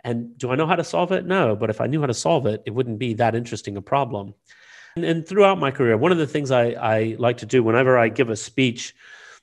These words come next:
to young entrepreneurs, I, I do, uh, a speech called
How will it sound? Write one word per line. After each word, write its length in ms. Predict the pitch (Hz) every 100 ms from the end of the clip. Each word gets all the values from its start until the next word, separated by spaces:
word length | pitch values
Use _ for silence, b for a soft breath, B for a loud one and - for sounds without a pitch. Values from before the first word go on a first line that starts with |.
| _ -
to 640 | 120 113 110 107 104 107
young 280 | 113 120 117
entrepreneurs, 720 | 110 107 110 110 113 101 95
I, 340 | 113 107 113 113
I 20 |
do, 480 | 110 113 110 110 -
uh, 400 | 107 101 110 143
a 100 | 113
speech 420 | - - 117 117
called 400 | - 110 104 104